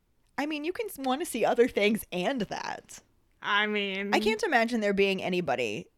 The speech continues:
Speaker 1: sitting here listening to us going, "No, I didn't wanna see that baby-headed Death Eater."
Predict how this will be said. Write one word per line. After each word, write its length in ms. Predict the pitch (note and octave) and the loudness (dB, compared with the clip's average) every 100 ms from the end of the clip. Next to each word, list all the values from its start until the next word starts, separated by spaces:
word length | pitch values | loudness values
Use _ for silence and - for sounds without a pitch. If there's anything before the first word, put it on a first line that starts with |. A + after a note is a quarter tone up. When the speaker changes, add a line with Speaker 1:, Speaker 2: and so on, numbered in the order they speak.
| - | -12
Speaker 1:
sitting 360 | - G#3 F#3+ | 0 2 2
here 220 | F#3 E3 | 0 0
listening 320 | E3 F3+ F3+ F#3 | 0 -2 -2 -2
to 120 | E3+ | 0
us 180 | D#3+ - | 0 0
going, 360 | E3+ E3+ F3 | 0 2 0
"No, 220 | D#3+ E3+ D3+ | -2 -2 -2
I 100 | D3 | -2
didn't 200 | D3+ D3+ | -4 -6
wanna 200 | D3 D#3 | -10 -8
see 140 | C#3 | -6
that 180 | A#2 A#2 | -4 -2
baby-headed 440 | D#3 D3+ C#3 A#2 | -2 -2 -6 -6
Death 200 | A2+ - | -6 -6
Eater." 340 | - D2 F3+ | -10 -12 -12